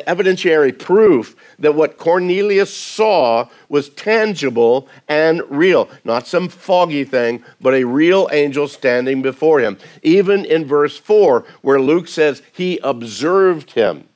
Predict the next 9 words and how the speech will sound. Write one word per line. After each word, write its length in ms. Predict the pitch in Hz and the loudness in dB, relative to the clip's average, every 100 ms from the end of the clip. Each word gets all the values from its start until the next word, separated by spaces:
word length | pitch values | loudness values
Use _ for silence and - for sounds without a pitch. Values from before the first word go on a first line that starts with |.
| _ _ _ _ | _ _ _ _
the 120 | - 135 | -4 0
very 320 | 151 165 151 | 2 2 2
word 460 | 139 156 185 202 | 0 2 2 2
that 180 | 175 - | 0 -2
Luke 380 | 131 147 170 160 | 0 2 2 2
uses 840 | - 135 156 190 196 143 143 117 | -8 0 2 2 0 -2 -6 -6
there 420 | 110 110 101 98 107 | -4 -2 0 -2 -2
for 260 | 139 135 | -2 -2
observed 760 | 120 113 104 165 180 123 117 | -2 -8 -6 0 0 0 -4